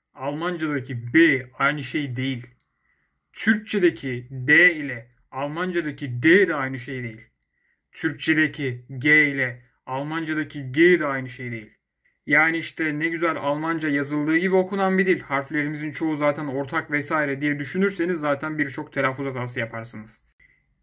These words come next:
İkinci maddeye geliyoruz arkadaşlar. Almanca'da sözcükler arasında Türkçe'ye göre çok daha fazla vurgu ve tonlama farkları vardır.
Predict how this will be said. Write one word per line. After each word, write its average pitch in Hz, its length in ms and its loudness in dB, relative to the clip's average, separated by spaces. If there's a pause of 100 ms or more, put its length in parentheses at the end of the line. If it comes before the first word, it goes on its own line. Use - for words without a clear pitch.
İkinci 226 380 4
maddeye 214 380 4
geliyoruz 175 420 4
arkadaşlar. 151 680 -2 (120)
Almanca'da 180 840 2
sözcükler 190 600 0
arasında 165 600 -2
Türkçe'ye 214 460 2
göre 165 280 2
çok - 320 -8
daha 170 180 2
fazla 156 440 0
vurgu 165 440 0
ve 202 120 2
tonlama 156 420 -4
farkları 139 480 -2
vardır. 113 400 -2